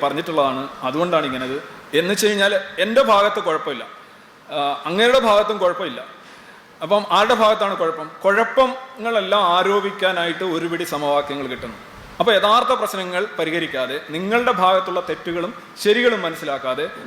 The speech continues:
നിങ്ങൾ ഒരു മയക്കുമരുന്നിന് അടിമപ്പെട്ട ആളെ പോലെ അല്ലെങ്കിൽ മദ്യത്തിന് അടിമപ്പെട്ട ആളെ പോലെ ഇത്തരം സാങ്കല്പികമായ കാരണങ്ങൾ നിർമ്മിക്കുന്ന അവസ്ഥയിലേക്ക് മാറും.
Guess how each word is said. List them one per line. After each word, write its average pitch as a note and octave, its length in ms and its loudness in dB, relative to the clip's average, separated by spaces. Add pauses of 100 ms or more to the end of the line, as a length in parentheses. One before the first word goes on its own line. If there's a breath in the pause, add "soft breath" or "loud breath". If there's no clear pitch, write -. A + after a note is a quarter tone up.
നിങ്ങൾ F3+ 180 0 (680)
ഒരു E3+ 120 2 (140)
മയക്കുമരുന്നിന് G3 640 2
അടിമപ്പെട്ട D3+ 380 -4 (240)
ആളെ C#3 220 0
പോലെ B2 260 -6 (440)
അല്ലെങ്കിൽ C#3 320 -2 (140)
മദ്യത്തിന് G3 440 0
അടിമപ്പെട്ട D3+ 340 -4 (100)
ആളെ C3 240 0
പോലെ B2+ 220 -6 (380)
ഇത്തരം F3+ 280 0 (600)
സാങ്കല്പികമായ F#3 840 0 (180)
കാരണങ്ങൾ D3+ 580 0
നിർമ്മിക്കുന്ന C#3 420 -6 (500)
അവസ്ഥയിലേക്ക് B2+ 540 -2
മാറും. A2+ 220 -10